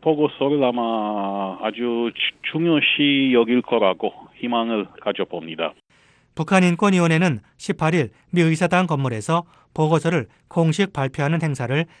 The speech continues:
Speaker 2: 개최할 예정입니다. 이 행사에는 토마스 퀸타나 유엔 북한 인권 특별 보고관이 참석해 연설할 예정입니다.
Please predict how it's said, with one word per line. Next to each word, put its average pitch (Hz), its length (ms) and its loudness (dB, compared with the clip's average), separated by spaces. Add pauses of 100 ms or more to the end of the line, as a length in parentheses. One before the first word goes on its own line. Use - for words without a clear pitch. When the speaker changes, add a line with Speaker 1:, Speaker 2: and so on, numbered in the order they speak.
(100)
Speaker 2:
개최할 151 480 0
예정입니다. 120 600 -2 (420)
이 175 80 4
행사에는 170 500 2 (300)
토마스 180 400 2
퀸타나 156 520 0 (260)
유엔 151 280 2 (240)
북한 165 260 0
인권 156 440 2
특별 185 360 0
보고관이 147 380 -2
참석해 135 540 -4 (280)
연설할 139 500 0
예정입니다. 113 640 -4